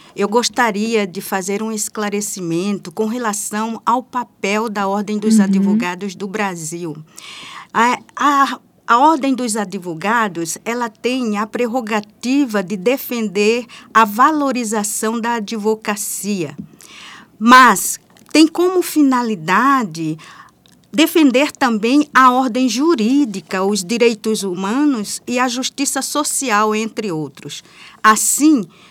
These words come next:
Speaker 1: nós podemos dizer que a ordem tem um compromisso com a cidadania.
Speaker 2: Uhum.
Speaker 1: Então, Jéssica, respondendo à sua pergunta, neste sábado, ou seja, amanhã, dia trinta,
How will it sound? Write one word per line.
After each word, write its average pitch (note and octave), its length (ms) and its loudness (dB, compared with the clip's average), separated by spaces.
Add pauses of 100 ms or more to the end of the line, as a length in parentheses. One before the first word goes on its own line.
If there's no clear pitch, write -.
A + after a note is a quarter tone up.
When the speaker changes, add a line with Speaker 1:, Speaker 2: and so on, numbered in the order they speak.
(540)
Speaker 1:
nós D4 220 2
podemos F4+ 360 0
dizer C#4+ 340 -2
que E4 140 -2
a C#4 140 6
ordem C#4+ 340 0
tem D#4 160 -4
um D#4+ 60 -2
compromisso D#4+ 840 0
com - 120 -4
a A#3+ 80 2
cidadania. F3 840 -6 (280)
Speaker 2:
Uhum. A3+ 80 -12 (280)
Speaker 1:
Então, C#4+ 420 0
Jéssica, E3+ 640 -4 (460)
respondendo C4+ 680 0
à F#3 60 -4
sua F3 220 -4
pergunta, A3 580 -2 (480)
neste F4 380 2
sábado, G#3 720 4
ou A3+ 80 2
seja, F#3+ 380 0
amanhã, B3 760 2
dia B3 260 -2
trinta, G3 720 -2